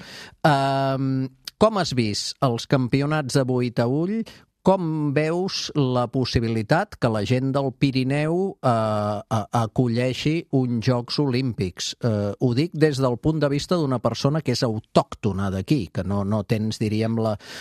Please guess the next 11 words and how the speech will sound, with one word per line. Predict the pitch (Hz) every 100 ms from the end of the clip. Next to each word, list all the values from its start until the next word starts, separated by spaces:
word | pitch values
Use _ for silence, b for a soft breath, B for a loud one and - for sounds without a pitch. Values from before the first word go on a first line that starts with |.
| B
la | 110 107
contaminació | - 117 107 113 107 104 104 - 113 110 113
d'una | 120 113 107
pers-, | 107 - - - -
contaminació | 95 85 - 92 92 101
entre | 95 104 98
cometes, | 95 98 117 113
d'una | 104 92
persona | 95 - 95 101
que | -
va | 95